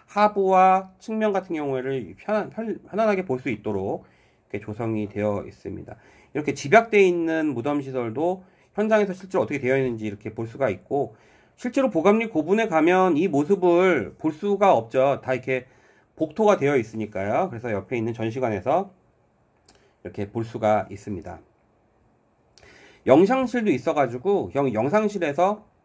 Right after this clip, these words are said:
보감리 고분 그리고 마한에 대한 영상을 보실 수 있도록 이렇게 조성이 되어 있고요. 이런 영상들이 나옵니다.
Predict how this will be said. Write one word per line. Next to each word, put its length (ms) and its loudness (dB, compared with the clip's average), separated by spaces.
보감리 360 2
고분 360 -4
그리고 220 -6
마한에 480 4
대한 280 2
영상을 640 -4
보실 260 -6
수 80 -8
있도록 320 -8
이렇게 200 -10
조성이 520 -2
되어 240 -2
있고요. 400 -8
이런 220 6
영상들이 420 2
나옵니다. 500 -6